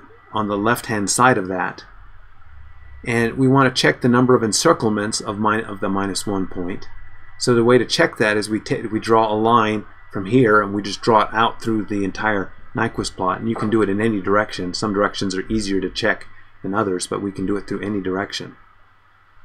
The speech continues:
And now we t-, would check to see the number of clockwise encirclements. So if I think of that being a pivot point and the Nyquist plot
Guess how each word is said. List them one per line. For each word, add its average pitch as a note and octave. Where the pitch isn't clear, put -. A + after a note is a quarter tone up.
And B2
now B2+
we A#2+
t-, -
would A2+
check -
to -
see B2+
the G#2+
number A#2
of G#2
clockwise A2
encirclements. G#2
So A2
if G#2+
I G#2
think E3+
of A2+
that A#2
being A2
a G2
pivot C3+
point G2+
and G2+
the G2+
Nyquist A2+
plot A2+